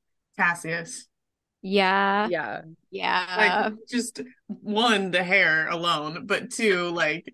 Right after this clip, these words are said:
Speaker 1: just the drama.
Speaker 3: Mm-hmm.
Speaker 1: <laughs> Just the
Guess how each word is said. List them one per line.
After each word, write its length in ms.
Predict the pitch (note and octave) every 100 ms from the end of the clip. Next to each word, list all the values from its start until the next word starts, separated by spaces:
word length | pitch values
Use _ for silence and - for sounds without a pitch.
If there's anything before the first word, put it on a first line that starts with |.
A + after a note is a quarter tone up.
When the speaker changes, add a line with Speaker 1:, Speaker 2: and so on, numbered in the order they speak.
| G3+
Speaker 1:
just 300 | A3 G#3 -
the 100 | G3
drama. 840 | D#3+ E3 E3+ E3 E3 D3 - D#3 - _ -
Speaker 3:
Mm-hmm. 540 | A3 F#3 F#3+ E3+ C4+ B3
Speaker 1:
<laughs> 640 | - _ _ _ _ F4 C#4
Just 340 | B3+ B3+ B3 B3
the 200 | A3